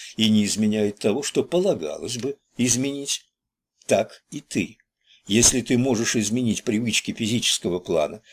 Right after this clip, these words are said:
и уже начала их изменять, то трудно и гораздо труднее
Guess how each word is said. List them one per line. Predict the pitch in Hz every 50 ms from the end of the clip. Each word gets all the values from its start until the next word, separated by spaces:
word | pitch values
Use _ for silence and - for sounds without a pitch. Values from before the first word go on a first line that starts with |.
| - - - -
и | 110
уже | 113 120 110 117 113 101
начала | 95 127 - - - 110 87 78 73 73 73
их | 73 - -
изменять, | 113 92 101 117 127 135 147 143 - - - - - - - - _ _ _ _ _
то | - 139 139 135 -
трудно | - _ - 147 147 147 117 101 113 107
и | 107 104
гораздо | 92 113 123 131 143 127 101 90 92
труднее | 87 - 101 95 82 82 87 82 78 78 73